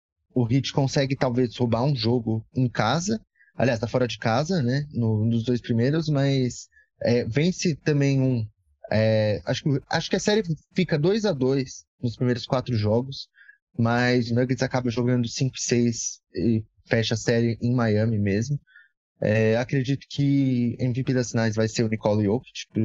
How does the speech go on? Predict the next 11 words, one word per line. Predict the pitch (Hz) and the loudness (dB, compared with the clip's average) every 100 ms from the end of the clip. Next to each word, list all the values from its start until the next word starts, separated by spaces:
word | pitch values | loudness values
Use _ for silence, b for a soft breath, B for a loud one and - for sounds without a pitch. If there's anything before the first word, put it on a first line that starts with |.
| 104 - | 0 0
eu | 107 | 0
não | 107 98 | 0 0
vejo | 110 110 104 b b b _ | 0 -2 -4 b b b _
outro | - 143 147 | 0 0 -2
cenário, | 127 110 104 110 139 110 | -4 -2 0 0 0 0
né, | 104 113 | 0 0
em | 110 | 0
que | 107 110 | 0 0
não | 107 120 | 0 0
seja | 117 113 107 95 | 0 0 2 2
ele | 101 143 | 2 0